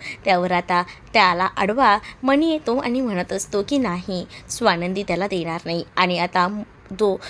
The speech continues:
सुजित असतो त्याने काही गुंड आणलेले असतात आणि ते गुंड जे असतात ते मात्र आता मणीला धरून राहतात. त्याच वेळेला आता वॉर्डन मॅडमना सुद्धा त्याने धरलेलं असतं,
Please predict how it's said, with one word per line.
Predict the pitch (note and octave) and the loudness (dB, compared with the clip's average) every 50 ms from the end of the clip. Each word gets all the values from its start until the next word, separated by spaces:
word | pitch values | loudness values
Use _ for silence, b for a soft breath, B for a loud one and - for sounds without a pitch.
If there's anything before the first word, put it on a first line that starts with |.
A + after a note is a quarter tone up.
| B B | B B
सुजित | B - C#4 B3+ D4 F4+ - | B -4 -2 0 0 2 2
असतो | D4+ C4+ - - A3+ G#3+ | 0 -2 0 -2 0 2
त्याने | G#3 F#3+ G3+ | 2 2 2
काही | G3+ - F#3 F#3 F#3+ | 0 -4 -4 -4 -4
गुंड | F#3 G#3 G3+ G3 G3+ C#4 | -4 -4 -4 -2 0 0
आणलेले | D4 D4 C4+ A#3+ G#3+ G#3 G#3 G3+ | 2 2 0 0 -2 -2 -2 -2
असतात | G#3+ A3+ - G#3+ G3+ - - | -2 -2 -2 -4 -4 -4 -4
आणि | G3+ G3 G3 F#3+ | -4 -6 -4 -4
ते | G3 F#3+ - | -6 -6 -4
गुंड | - F#3 F#3 F#3 G3 C4+ | -4 -4 -2 0 0 0
जे | C#4 - C4 | 0 0 0
असतात | A3 G#3 - - - E3+ F3 F3 B B B B B - | -2 -2 -4 -2 -2 -2 -2 -2 B B B B B 2
ते | A3 G#3 | 2 2
मात्र | F#3+ F3+ F3+ F3+ - F#3+ F#3 | 2 2 -2 -2 0 0 0
आता | - - - - F#3+ G#3 | 0 -2 -2 -2 -2 0
मणीला | A#3+ A#3 G#3 F3+ F3+ F3 F#3 G3+ | 0 0 -2 -2 0 0 0 0
धरून | G#3 A3+ G#3 F#3 F3 F3+ | 0 0 -2 -2 -2 -4
राहतात. | F3+ F3+ F3 F3 - - F#3 F3 E3+ - - | -4 -4 -6 -4 0 2 2 2 2 0 0
त्याच | - F#3+ F3+ F3+ - - | 0 0 0 0 -2 -4
वेळेला | F#3 F3 F3 F3+ F#3+ | -2 -2 0 0 -2
आता | A3+ - - F#3+ G3+ B B B B B - | 0 2 2 2 2 B B B B B 2
वॉर्डन | C4 C4 C#4 D#4 D#4+ D#4+ | 4 6 6 6 4 2
मॅडमना | D#4+ D#4 D#4 D4+ D4+ D#4 D4+ | 0 0 0 0 0 -2 -2
सुद्धा | - E4 D4 A#3+ A3+ F3 F#3 | -2 -4 -6 -4 0 0 0
त्याने | F#3+ G3+ G3+ G#3+ A3 | 0 0 -2 -2 -2
धरलेलं | G#3 G#3 F#3+ F3+ F3+ F3+ F3 F3 F3 F3+ | -2 -2 -2 -2 -2 -2 0 0 0 -2
असतं, | F#3 - - F#3 | 0 0 0 0